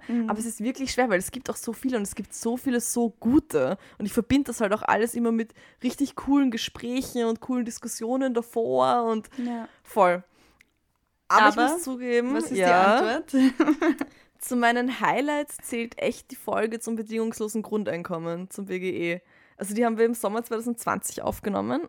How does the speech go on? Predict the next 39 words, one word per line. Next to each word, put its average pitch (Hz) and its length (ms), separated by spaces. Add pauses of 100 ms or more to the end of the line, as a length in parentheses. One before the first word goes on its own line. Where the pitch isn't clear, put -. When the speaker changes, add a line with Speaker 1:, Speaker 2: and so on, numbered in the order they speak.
(120)
Speaker 2:
und 220 120
ich 208 100
fand 185 240
einfach 233 240
die - 160
Debatte 202 720 (440)
rund 262 240
um 254 100
das 233 160
bedingungslose 220 540
Grundeinkommen 196 600
so 269 300
gut 269 220
eingeordnet 202 840
und 214 100
so - 140
eine 269 140
coole 247 260
Perspektive 220 600
drauf. 175 560
Also 196 180
einfach 214 300
so - 140
die 208 100
verschiedenen 254 480
Argumente, 208 500
die 202 80
es 202 60
da 208 100
so 202 140
gibt, - 440
gut 285 220
sortiert 214 680 (360)
und 208 100
auch 214 40
so 240 120
zugeordnet, 190 960 (380)
was 214 200
da 233 460